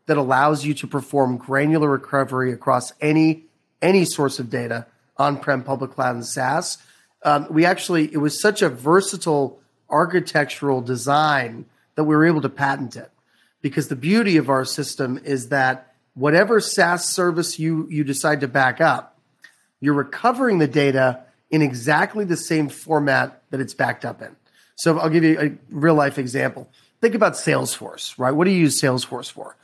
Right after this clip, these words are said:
Well, you've got opportunities, you've got leads, you've got contacts. When you recover the data, you don't want it to say, "File system X three B Z," right? You want to say, "I want to recover my opportunities from January fourth.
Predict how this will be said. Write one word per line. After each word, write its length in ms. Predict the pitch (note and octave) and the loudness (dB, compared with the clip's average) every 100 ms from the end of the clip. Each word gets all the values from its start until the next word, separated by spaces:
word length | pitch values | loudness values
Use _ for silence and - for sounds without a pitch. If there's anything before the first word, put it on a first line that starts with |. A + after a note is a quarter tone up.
| _ _ _ | _ _ _
Well, 120 | D#3 | 2
you've 180 | D#3+ D3 | 2 2
got 140 | C#3+ | 0
opportunities, 960 | C#3 C#3 C3+ - G#3+ G#3+ F#3+ F#3 F3 C#3 | 2 -2 -2 -2 4 4 6 4 4 2
you've 120 | B2+ | -2
got 260 | C3 C3+ | -4 -2
leads, 480 | D#3 G3 F3+ F3 C#3+ | 0 0 0 -2 0
you've 140 | D3 - | -2 2
got 220 | C3+ - | 0 0
contacts. 840 | D#3+ D#3 D3+ D#3+ D3 D3 - - - _ _ _ _ | 0 0 2 2 2 0 -4 -10 -12 _ _ _ _
When 200 | D#3 F3+ | 2 2
you 140 | F#3 | 2
recover 580 | D#3+ E3 E3 B3 C4+ C4+ | 2 0 0 -2 0 0
the 120 | D#3+ | -2
data, 480 | C3+ C#3+ B2+ B2 D#3 _ _ _ | 0 0 0 -6 -8 _ _ _
you 120 | F3+ | 0
don't 220 | F3+ A3+ | 4 4
want 140 | A3+ G3 | 4 2
it 100 | D3+ | 0
to 80 | D3+ | -4
say, 360 | - E3+ D3+ | 2 4 4
"File 380 | C3+ - E3+ E3 | 0 0 2 2
system 420 | D#3+ E3 - D#3 D3+ | 0 -4 -2 -2 0
X 260 | D#3 - | -4 -4
three 260 | - D#3 D3+ | 0 2 2
B 260 | B2+ C#3+ B2 | 2 -2 -2
Z," 520 | B2 G3+ A#2 F2 D3+ _ _ - | 2 4 2 -4 -14 _ _ -6
right? 300 | - G3 - - _ | -2 -2 -2 -14 _
You 120 | F#3 G#3+ | 0 4
want 140 | A#3 | 4
to 60 | G3 | 4
say, 280 | G3 F#3 | 4 4
"I 120 | F3+ D#3+ | 4 4
want 140 | E3+ | 4
to 40 | |
recover 420 | F#3+ F3+ F3+ E3+ E3 | 4 2 0 2 4
my 160 | D3+ | 4
opportunities 760 | C#3+ D#3 E3+ - D#3+ D3+ D#3 D3+ | 4 2 0 -2 0 4 2 2
from 140 | D3 | -4
January 460 | C3+ C#3+ C#3+ C#3 C3+ | 0 0 2 2 2
fourth. 440 | - B2 - - | -2 -14 -16 -20